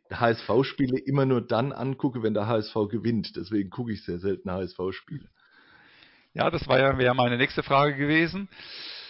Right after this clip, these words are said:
Speaker 2: Wie verfolgst du den H S V? Sportschau oder, äh, auf Sky?
Speaker 1: Ja,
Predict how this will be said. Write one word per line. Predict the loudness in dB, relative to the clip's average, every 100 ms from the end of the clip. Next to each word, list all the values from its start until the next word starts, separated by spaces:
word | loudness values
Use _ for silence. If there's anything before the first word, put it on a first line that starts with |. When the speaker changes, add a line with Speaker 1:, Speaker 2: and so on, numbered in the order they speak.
| -20 _
Speaker 2:
Wie | -6 -2
verfolgst | -2 2 0 0
du |
den | -2 2
H | 2 2
S | 0
V? | -2 -2
Sportschau | -6 0 0 4 6 6 6 4 2 -2 -14 -12 -8
oder, | -4 0 4 6 6 6 2 -4 -8 -6 -4 -6
äh, | -8 -16 _ _ _ _ _ _ _ -14 -8 -6 -4
auf | -6
Sky? | -4 2 4 4 2
Speaker 1:
Ja, | 0